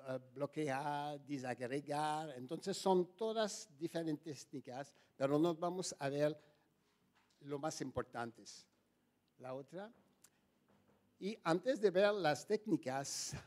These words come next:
¿cómo podemos saber si la técnica es,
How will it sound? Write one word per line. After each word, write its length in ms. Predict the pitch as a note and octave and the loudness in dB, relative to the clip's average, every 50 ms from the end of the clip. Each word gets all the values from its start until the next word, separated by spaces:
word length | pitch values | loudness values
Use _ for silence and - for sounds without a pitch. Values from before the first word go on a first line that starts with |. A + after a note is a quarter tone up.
| - - - - _ _ _ _ _ _ _ _ _ _ _ _ _ _ | -14 -20 -20 -20 _ _ _ _ _ _ _ _ _ _ _ _ _ _
¿cómo 480 | - - A3+ A3+ A#3 B3 B3+ B3 - - | 8 8 8 8 8 4 0 -2 -2 0
podemos 760 | F#3+ F3+ D#3 D#3 D#3+ D#3 D#3 E3 F3+ E3+ - - - - - _ | 0 2 4 4 4 4 4 2 2 0 -4 -8 -10 -12 -14 _
saber 580 | - - D3 C#3 B2 C3 C3 C#3+ F3 G#3+ A3 | -8 -4 -2 -2 -2 0 0 0 0 -2 -4
si 280 | F#3+ - - - F#3+ G3+ | -6 -6 -6 -4 -2 0
la 120 | E3 C3 | 0 0
técnica 720 | - - - E3+ - - F3+ D3 B2+ - B2 A2+ A#2 C3+ C#3+ - _ _ _ _ | 0 -2 -6 -6 -4 -2 -2 -2 -2 -2 -4 -6 -6 -6 -8 -14 _ _ _ _
es, 300 | - D#3 C#3 - - - | -2 0 0 0 -2 -6